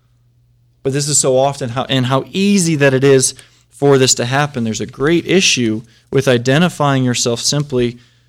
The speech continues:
to your work. And here he is saying that he hates all of his labor, which he has taken under the sun. And then he tells us why with two different things.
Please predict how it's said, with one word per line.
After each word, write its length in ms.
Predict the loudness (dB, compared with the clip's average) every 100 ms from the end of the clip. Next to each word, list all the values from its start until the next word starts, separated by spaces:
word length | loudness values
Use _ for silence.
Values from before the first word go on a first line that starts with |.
| _ -8
to 440 | -2 0 0 -6 -6
your 180 | -2 0
work. 400 | 4 4 4 -2
And 140 | -4
here 580 | -4 2 4 4 2 0 _ _ _ _ -4
he 120 | 0
is 140 | 0
saying 280 | 0 -2 -2
that 80 | -4
he 160 | -6 -8
hates 560 | -8 -2 0 0 0
all 180 | 2 4
of 100 | 4
his 220 | 2 0
labor, 480 | 2 4 4 2 -2 _ _ _
which 160 | -4 2
he 60 | 2
has 140 | 2
taken 400 | 0 0 2 2
under 180 | 4 2
the 100 | 2
sun. 460 | 0 0 -2 -6 _ _ _ _ _ -2
And 120 | 0
then 120 | 2
he 160 | 2 0
tells 320 | 2 2 2
us 180 | -2 0
why 400 | 2 2 0 -6 -14 _
with 160 | -10 -4
two 160 | 0
different 320 | 2 2 -2 -2
things. 400 | -2 -4 -10